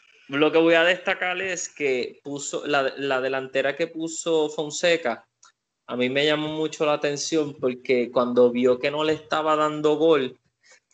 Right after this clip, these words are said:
sacó la delantera completa y puso, y puso al, al cuadro de él.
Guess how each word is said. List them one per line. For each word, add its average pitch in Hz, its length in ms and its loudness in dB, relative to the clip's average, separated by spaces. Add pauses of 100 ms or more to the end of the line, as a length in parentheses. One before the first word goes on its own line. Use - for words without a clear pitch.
(160)
sacó 131 380 2
la 135 120 4
delantera 127 520 0
completa 113 480 -6 (1120)
y 135 160 2
puso, 127 460 0
y 139 80 0
puso 131 340 2
al, 143 200 2
al 127 180 -4
cuadro 123 400 0
de 110 100 -4
él. 98 120 -16